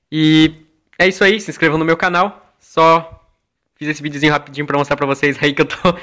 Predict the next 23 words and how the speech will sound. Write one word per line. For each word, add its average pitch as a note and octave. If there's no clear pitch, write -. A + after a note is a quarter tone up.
<laughs> -
todo D#3+
empolgadinho D3+
aqui D3
que C#3+
comprei D3
minha D3
caneca C#3
do C#3
Grand C3+
Theft C#3
Auto C#3
quatro. B2
Isso -
aí, F#3
pessoal. F3
Um C3+
abração E3
a D3+
todos E3
e C#3
até C#3
mais. C#3+